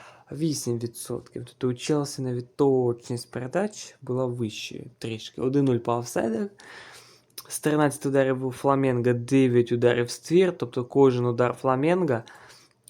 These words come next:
по суті, був небезпечний, справді. Два удари повз ворота, два удари заблоковані. У Челсі з одинадцяти ударів чотири в ствір, чотири повз ворота, три удари заблоковані.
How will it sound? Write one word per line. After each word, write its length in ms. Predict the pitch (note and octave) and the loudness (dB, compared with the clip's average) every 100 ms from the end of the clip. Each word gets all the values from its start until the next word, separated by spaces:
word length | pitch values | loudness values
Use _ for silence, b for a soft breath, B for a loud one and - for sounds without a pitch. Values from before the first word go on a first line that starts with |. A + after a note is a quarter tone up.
| _ | _
по 120 | - | -6
суті, 340 | B2+ - A#2+ A#2+ | -4 -4 -6 -6
був 200 | B2+ C#3 | -4 0
небезпечний, 840 | C3+ C3 C3+ - A2 G#2 - A#2 | 0 0 0 -2 -4 -4 -12 -12
справді. 440 | A2+ - A2+ A#2 | -12 -12 -10 -8
Два 200 | A2+ B2 | -2 2
удари 340 | B2+ A#2+ A#2 A#2 | 2 2 0 -2
повз 320 | - B2+ A#2+ | 0 0 2
ворота, 380 | B2+ B2 A#2 A2+ | 2 2 2 -2
два 160 | A2+ | 0
удари 300 | A#2+ A#2+ B2 | 0 0 -2
заблоковані. 720 | B2 C3 C#3+ D3+ A3+ A#3+ E3+ B2+ | -2 -4 -4 0 2 4 2 0
У 40 | |
Челсі 500 | A#2+ C#3+ C3+ B2 B2+ | -2 0 -2 -4 -6
з 80 | A#2+ | -2
одинадцяти 540 | B2 C3 A#2+ A#2 - | 0 2 0 -4 -6
ударів 340 | A#2 A#2 A#2 A2+ | -2 -2 -4 -10
чотири 320 | - - B2 | -10 -6 -6
в 80 | B2 | -8
ствір, 360 | - G3 A3 | -4 -2 -2
чотири 460 | - - - C3 A#2+ - - | -8 -10 -4 -2 -4 -8 0
повз 460 | C3+ B2 B2 C3 | 2 2 -2 -8
ворота, 460 | C#3 D#3+ F3 G#3 G#3 | -4 0 0 0 -6
три 260 | - C#3+ | -6 -4
удари 360 | D3 C#3+ C#3+ C#3 | -4 -4 -4 -4
заблоковані. 840 | C3+ C3+ C#3+ C#3 C#3+ C#3 C#3 C#3 | -4 -4 -4 -2 0 0 -2 -6